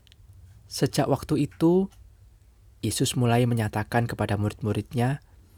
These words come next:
bahwa ia harus pergi ke Yerusalem dan menanggung banyak penderitaan dari pihak tua-tua, imam-imam kepala, dan ahli-ahli Taurat, lalu dibunuh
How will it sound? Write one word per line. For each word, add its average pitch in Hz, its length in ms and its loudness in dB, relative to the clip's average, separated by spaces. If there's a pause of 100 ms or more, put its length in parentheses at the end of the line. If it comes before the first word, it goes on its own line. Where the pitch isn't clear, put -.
(540)
bahwa 117 320 2
ia 143 320 2
harus 123 320 -2
pergi 160 400 0
ke 123 160 0
Yerusalem 110 720 0 (640)
dan 135 160 2
menanggung 127 400 0
banyak 123 480 0
penderitaan 120 720 -2
dari 107 160 0
pihak 107 400 -6
tua-tua, 95 560 -4 (1120)
imam-imam 139 560 0
kepala, 104 560 -4 (560)
dan 131 160 0
ahli-ahli 113 560 -4
Taurat, 101 400 -4 (1400)
lalu 110 320 -4
dibunuh 117 400 -4